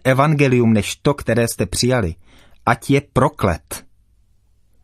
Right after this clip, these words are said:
Chci si teď naklonit lidi nebo Boha. Co pak mi jde o lidskou přízeň? Kdybych se ještě snažil zalíbit lidem, nebyl bych Kristův služebník.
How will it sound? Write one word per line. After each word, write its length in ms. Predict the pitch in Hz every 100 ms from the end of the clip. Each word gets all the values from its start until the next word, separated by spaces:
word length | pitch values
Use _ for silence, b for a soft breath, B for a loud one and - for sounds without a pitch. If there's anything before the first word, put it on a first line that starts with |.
| _ _ _ _ _ _ _
Chci 360 | - - - 127
si 180 | - 143
teď 200 | 139 131
naklonit 480 | 110 - 127 127 -
lidi 400 | 107 110 127 135 b b -
nebo 260 | 107 139
Boha. 340 | 98 82 73 - _ _ _ _ _ _ _ _ _ _ _ _ _ -
Co 140 | -
pak 180 | 120 123
mi 100 | 117
jde 180 | 120 120
o 140 | -
lidskou 420 | 110 123 - 123 123
přízeň? 640 | - 98 87 107 101 90 - _ _ _ _ _ _ _ _ _ _ B B B
Kdybych 280 | 113 131 143
se 120 | -
ještě 240 | 135 - 127
snažil 400 | - 139 135 113
zalíbit 400 | 117 127 131 120
lidem, 320 | 120 123 127 b b b -
nebyl 320 | 113 135 143
bych 140 | 143
Kristův 400 | - 95 - 123
služebník. 720 | - 117 107 82 73 - -